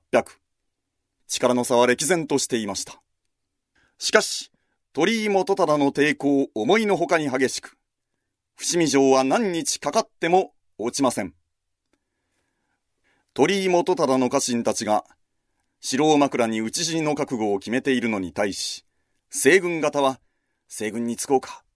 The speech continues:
どうしようか」、決めかねているものが多かったためです。「えい！何を手こずっているのか！」。七月二十九日、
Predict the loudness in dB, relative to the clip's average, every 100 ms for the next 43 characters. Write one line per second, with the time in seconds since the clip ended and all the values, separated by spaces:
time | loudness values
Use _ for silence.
0 | _ 0 0 0 -4 -8 -12 -18 _ _
1 | _ _ _ _ -6 -4 0 -2 -2 0
2 | 0 2 0 0 -2 -6 _ _ 0 0
3 | -2 -6 -8 -6 -8 -8 -6 -6 -8 -12
4 | _ _ _ _ _ _ _ -4 2 2
5 | 0 _ _ _ _ _ _ -6 0 2
6 | 2 2 0 0 0 2 2 0 -8 _
7 | _ _ _ _ _ _ _ _ _ _
8 | _ -8 0 2 2 -2 0 0 -2 -4
9 | -2 -2 -4 -10 -12